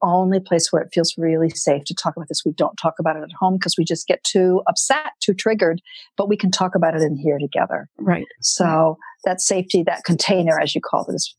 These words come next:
Speaker 1: is a, a very apt expression.
Speaker 2: Yeah.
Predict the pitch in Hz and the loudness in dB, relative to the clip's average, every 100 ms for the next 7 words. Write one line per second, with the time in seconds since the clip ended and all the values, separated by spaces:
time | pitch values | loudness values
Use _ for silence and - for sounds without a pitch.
0 | - 160 - - - 170 240 - 175 175 | 0 0 0 -4 -2 -4 -4 -4 0 2
1 | 165 151 147 - 151 - 160 - - - | 2 0 0 -4 -8 -8 -8 -8 -10 -16
2 | _ 196 165 180 | _ 0 2 0